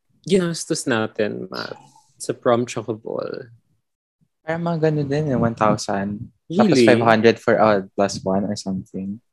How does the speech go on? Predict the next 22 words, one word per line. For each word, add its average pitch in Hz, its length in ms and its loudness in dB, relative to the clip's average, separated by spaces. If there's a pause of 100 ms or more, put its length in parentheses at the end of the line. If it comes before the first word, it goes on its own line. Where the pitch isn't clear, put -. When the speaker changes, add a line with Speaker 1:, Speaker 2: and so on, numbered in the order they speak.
(180)
Speaker 1:
I 165 80 -2
can't 190 240 2
Speaker 2:
Diba? 175 80 4
Speaker 1:
remember 107 480 2 (160)
na. - 320 -14 (200)
I 135 120 0
don't 123 280 0
remember. 113 840 -4
Speaker 2:
Parang 165 440 4
we 160 200 0
just 165 240 0
paid - 220 2
for - 120 2
the - 120 4
food, 139 640 0
for 123 140 0
the, 120 200 0 (640)
<laughs> 190 600 -2
for 135 140 6
the, 127 280 6 (680)
the 127 400 2
decorations, 127 1300 2